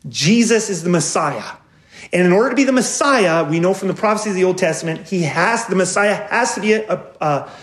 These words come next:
a descendant of David. In order to be king over all of Israel, he has to be a descendant of David. Matthew is making a theological and political point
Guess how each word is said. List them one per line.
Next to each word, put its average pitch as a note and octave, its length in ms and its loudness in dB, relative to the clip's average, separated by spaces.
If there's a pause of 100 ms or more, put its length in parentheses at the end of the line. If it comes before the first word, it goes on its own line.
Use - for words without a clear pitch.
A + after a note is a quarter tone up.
(120)
a D3 80 0
descendant F#3 400 0
of E3 100 -2
David. C#3+ 280 2
In D#3 100 0
order A3 320 2
to - 180 -6
be G#3+ 140 2
king C#4+ 460 0
over G#3 200 2
all A3 140 4
of G#3 80 0
Israel, F#3+ 460 2 (220)
he G3+ 160 0
has A#3 400 -2
to G3 60 -8
be G#3+ 80 2
a - 20 2
descendant F3+ 360 -2
of D#3 80 -4
David. F#3+ 320 2 (340)
Matthew A3 480 0
is B3+ 160 0
making G3+ 340 2
a D3 60 2
theological G3 840 2
and D3+ 180 -4
political B3+ 560 0
point F3+ 400 -2